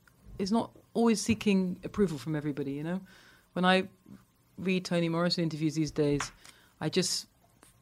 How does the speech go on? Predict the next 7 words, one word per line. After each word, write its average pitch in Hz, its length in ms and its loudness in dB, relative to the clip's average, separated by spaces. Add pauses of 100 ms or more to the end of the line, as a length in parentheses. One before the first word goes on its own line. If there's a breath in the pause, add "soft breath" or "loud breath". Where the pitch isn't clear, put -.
(840)
feel 196 400 4
there's 185 300 4
someone 180 340 4
who 175 140 4
completed 185 600 0
her 180 180 2
tasks. - 720 -2